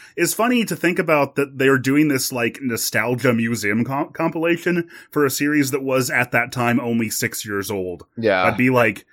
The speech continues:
Speaker 1: that'd be like, "Let's look back on the incredible legacy of Splatoon."
Speaker 2: I mean,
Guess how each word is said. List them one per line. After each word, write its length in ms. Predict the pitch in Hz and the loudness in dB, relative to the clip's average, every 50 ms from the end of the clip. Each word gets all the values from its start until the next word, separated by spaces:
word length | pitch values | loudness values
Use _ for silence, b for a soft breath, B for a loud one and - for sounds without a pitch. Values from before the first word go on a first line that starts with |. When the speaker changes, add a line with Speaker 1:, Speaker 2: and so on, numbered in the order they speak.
| b b | b b
Speaker 1:
that'd 120 | - 120 107 | -4 -2 0
be 120 | 120 127 | 2 2
like, 180 | 127 123 120 - | 2 2 0 2
"Let's 320 | 123 147 156 156 - - | 2 2 2 2 0 2
look 240 | 147 147 147 120 117 | 4 4 4 4 2
back 260 | 127 131 135 135 131 | 2 4 4 4 4
on 120 | 131 120 | 2 2
the 100 | 120 123 | 4 4
incredible 540 | 120 117 113 - 127 127 131 127 127 123 120 | 2 2 0 2 2 2 2 2 0 0 2
legacy 420 | 117 117 120 123 120 - - 113 110 | 2 2 2 0 -2 -2 -2 -2 -2
of 80 | 110 | -2
Splatoon." 840 | 107 - - - 120 110 107 - - 120 110 107 104 98 90 87 - _ _ _ _ _ _ _ _ _ _ _ _ _ | -2 -6 -10 -8 -8 -8 -8 -8 -8 -8 -6 -6 -6 -6 -8 -10 -14 _ _ _ _ _ _ _ _ _ _ _ _ _
Speaker 2:
I 100 | 143 151 | 0 2
mean, 240 | 160 170 170 165 165 | 4 4 2 2 0